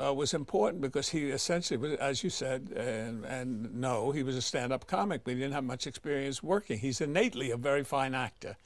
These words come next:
and it certainly manifested itself in, in Get Smart. Uh,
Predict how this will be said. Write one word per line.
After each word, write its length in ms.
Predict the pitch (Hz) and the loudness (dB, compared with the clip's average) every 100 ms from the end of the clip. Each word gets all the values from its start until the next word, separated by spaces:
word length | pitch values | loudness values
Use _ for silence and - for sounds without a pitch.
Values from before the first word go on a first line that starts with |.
| - - - - | -20 -20 -10 -2
and 160 | 131 | 0
it 120 | 123 120 | 0 2
certainly 340 | 156 113 143 | 2 2 0
manifested 680 | 135 135 120 139 123 - 120 | 0 0 0 -2 -2 -2 -6
itself 480 | - 123 113 - | -4 -2 -2 -4
in, 60 | - | -8
in 760 | - 123 131 120 - 120 120 135 | -8 -6 -4 -4 -4 -4 -4 -2
Get 200 | 139 117 | -2 0
Smart. 520 | - - 165 139 104 - - - - - | -2 0 2 2 0 -6 -20 -20 -20 -4
Uh, 440 | - 135 131 127 | 4 6 8 6